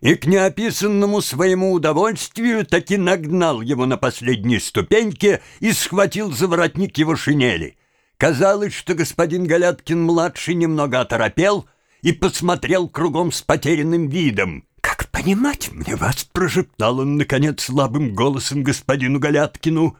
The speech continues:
«Милостивый государь, если вы только благородный человек,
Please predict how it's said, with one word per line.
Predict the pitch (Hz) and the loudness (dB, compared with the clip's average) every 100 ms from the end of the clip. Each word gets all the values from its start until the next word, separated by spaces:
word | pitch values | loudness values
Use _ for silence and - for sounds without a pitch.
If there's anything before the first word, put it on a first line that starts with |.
| _ _ | _ _
«Милостивый | 139 156 180 151 - - - 151 175 | 0 2 2 2 0 -4 -4 0 0
государь, | 139 156 - 185 143 135 - - _ _ _ _ _ - | 0 0 0 -2 0 0 0 -8 _ _ _ _ _ 0
если | 170 180 185 - - 196 | 2 4 2 -2 -2 0
вы | 151 | 0
только | 190 160 135 - | 0 0 -2 -4
благородный | 117 113 131 117 131 135 101 120 | -4 -2 0 0 0 -2 -2 -2
человек, | - 110 113 101 175 - - | -2 0 0 2 0 -2 -10